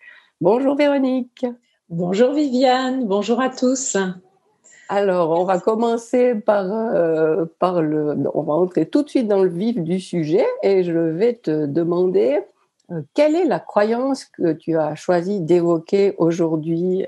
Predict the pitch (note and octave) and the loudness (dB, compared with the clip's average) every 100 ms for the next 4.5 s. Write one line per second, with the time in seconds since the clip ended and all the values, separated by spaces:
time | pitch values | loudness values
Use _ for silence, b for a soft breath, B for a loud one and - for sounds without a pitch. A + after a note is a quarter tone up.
0 | - D#3 D3+ C#3 D3+ F#3 F3+ D#3 D#3+ C#3+ | -6 -8 -8 -6 -8 -8 -8 -8 -8 -10
1 | F3+ F3+ _ _ _ b b b b b | -14 -20 _ _ _ b b b b b
2 | - F3 A3+ - A3 F3+ G#3+ A3 G#3+ G3 | -14 -4 -2 0 -4 0 2 2 2 -2
3 | G3+ G3+ G3 - F4+ F4 A#3+ D4+ D4+ - | 0 0 0 -2 0 0 -2 -2 -4 -6
4 | - A#3+ A3 G3+ | -2 0 2 0